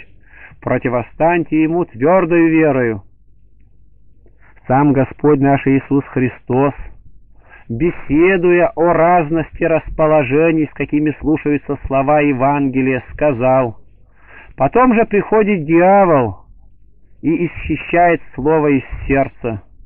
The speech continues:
Каковую кражу совершает он, наводя злое забвение, чтобы неверовавшие не спаслись". И опять апостол Павел говорит:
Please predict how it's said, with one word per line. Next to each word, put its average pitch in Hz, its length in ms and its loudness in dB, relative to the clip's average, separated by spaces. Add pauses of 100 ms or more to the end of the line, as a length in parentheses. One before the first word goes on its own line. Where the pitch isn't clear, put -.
(680)
Каковую 139 500 0
кражу 139 480 0
совершает 135 640 0
он, 127 120 -2
наводя 127 460 0
злое 139 560 0
забвение, 143 960 0 (540)
чтобы 139 720 -2
неверовавшие 139 1400 0 (380)
не 123 160 -6
спаслись". - 840 -4 (640)
И 117 100 -4
опять 147 400 0
апостол 147 520 -2
Павел 143 380 0
говорит: 127 460 0